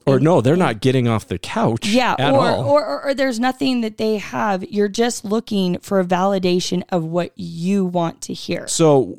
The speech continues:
Speaker 1: whatever it is, whether it be your four oh one k, talk to a financial advisor.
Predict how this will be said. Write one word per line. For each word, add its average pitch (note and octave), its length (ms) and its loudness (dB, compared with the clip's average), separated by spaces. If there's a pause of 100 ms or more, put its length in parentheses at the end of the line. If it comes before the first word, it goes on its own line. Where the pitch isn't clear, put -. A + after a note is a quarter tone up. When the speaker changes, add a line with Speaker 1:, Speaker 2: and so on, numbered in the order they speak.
Speaker 1:
whatever C#3 600 4
it F2+ 80 -2
is, D#2 200 -6
whether G2 360 0
it F2+ 160 -2
be G#2 260 0
your F2+ 300 0
four G2 400 -2
oh F#2+ 40 -2
one F3+ 260 -4
k, F#3+ 440 -6
talk C#3 240 -6
to C#3+ 160 0
a B2 40 0
financial A2 600 -2
advisor. F2+ 540 -8